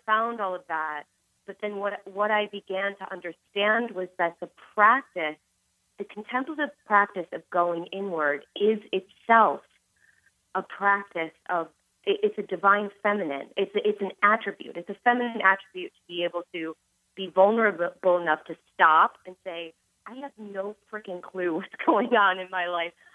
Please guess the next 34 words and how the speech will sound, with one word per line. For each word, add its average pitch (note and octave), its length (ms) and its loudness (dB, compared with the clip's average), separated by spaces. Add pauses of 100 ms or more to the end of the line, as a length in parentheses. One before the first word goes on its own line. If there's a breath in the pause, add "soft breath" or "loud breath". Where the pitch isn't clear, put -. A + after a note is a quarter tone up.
(140)
I C4 100 2 (120)
have C#4 180 -16
no B3+ 380 -8
idea G3+ 600 -8 (340)
how G#3 120 -6
to G3 80 -8
make F#3+ 280 -10 (100)
this F#3 160 -4 (920)
thing C4+ 220 2
that A3+ 120 0
just G#3+ 180 -10
happened F#3 380 2
to F3 60 -12
me E3 140 -4
make D#3+ 220 -4 (100)
sense, D#3 320 4
or E3 60 4
I F3+ 160 8
have A#3 140 2
no B3 180 2
idea A#3 360 0
how F3+ 300 0 (100)
to E3+ 340 -6 (600)
forgive A#3+ 400 -2
this F#3 140 -4 (100)
person F#3+ 300 0
who D#3+ 120 -6
just D#3+ 220 -6
wronged D#3+ 440 4
me," C#3 300 -6
whatever C#4+ 500 4
it B3 120 4
might A3 260 0
be. A3 400 -6